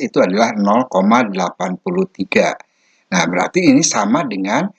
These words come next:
seratus lima belas N terlarut dikurangi, ini pindah ruas nih. Pindah ruas ke kanan, jadi dikurangi dengan lima belas N terlarut.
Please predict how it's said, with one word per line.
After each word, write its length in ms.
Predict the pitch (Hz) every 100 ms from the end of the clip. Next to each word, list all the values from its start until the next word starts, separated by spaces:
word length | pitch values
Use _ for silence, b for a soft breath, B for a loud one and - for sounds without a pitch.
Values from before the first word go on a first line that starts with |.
| _
seratus 560 | - - 120 160 214 -
lima 240 | 127 117
belas 480 | 101 104 101 - -
N 320 | 156 180 185
terlarut 720 | - 107 98 85 - 143 165 -
dikurangi, 640 | 120 - 123 107 90 98 147
ini 160 | 147
pindah 240 | 123 117 113
ruas 240 | 139 135 101
nih. 80 | 87 _ _ _ -
Pindah 200 | 107 135
ruas 240 | 220 -
ke 80 | -
kanan, 400 | - 98 120 160
jadi 240 | 98 117 214 b b b _
dikurangi 600 | 208 - 214 185 247 277
dengan 240 | 110 143
lima 240 | 135 113 92
belas 400 | 87 107 139 - -
N 280 | 113 143 -
terlarut. 560 | 104 95 87 - -